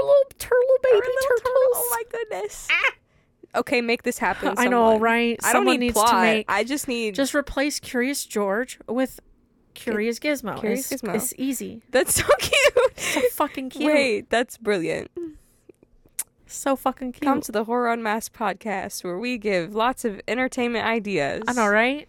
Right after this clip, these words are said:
Speaker 1: I know, right? But here's the nice thing. So kinda getting back to it, Chris, who was the designer of Gre-, the Gremlins, was
Speaker 2: Mm-hmm.
Speaker 1: actually given a lot of, uh, freedom to come up with the design for them
Speaker 2: Mm-hmm.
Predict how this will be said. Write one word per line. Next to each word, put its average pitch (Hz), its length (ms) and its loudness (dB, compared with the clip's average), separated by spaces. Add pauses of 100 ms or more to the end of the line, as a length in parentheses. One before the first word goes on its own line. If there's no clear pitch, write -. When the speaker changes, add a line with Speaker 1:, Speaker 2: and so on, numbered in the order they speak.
Speaker 1:
I 214 80 -6
know, 226 140 -4
right? 208 360 -6 (160)
But 240 140 0
here's 339 240 2
the 277 140 0
nice 254 280 0
thing. - 360 -8 (400)
So - 160 0
kinda 269 240 0
getting 240 180 0
back 214 260 -2
to 220 160 0
it, 208 240 0
Chris, - 680 0 (240)
who 240 200 -2
was 214 260 2
the 220 100 0
designer 208 440 0
of 226 140 -4
Gre-, 220 240 2
the 196 140 -2
Gremlins, 196 560 -2
was 208 160 2
Speaker 2:
Mm-hmm. 208 100 -6
Speaker 1:
actually 269 260 0
given 302 200 0
a 240 60 2
lot 214 260 4
of, 208 340 -2
uh, 180 140 2
freedom 214 600 0
to - 100 -4
come 226 280 0
up 220 160 0
with 196 140 -4
the 190 80 0
design 190 520 -4
for 170 140 -8
them - 420 -10
Speaker 2:
Mm-hmm. 214 360 -16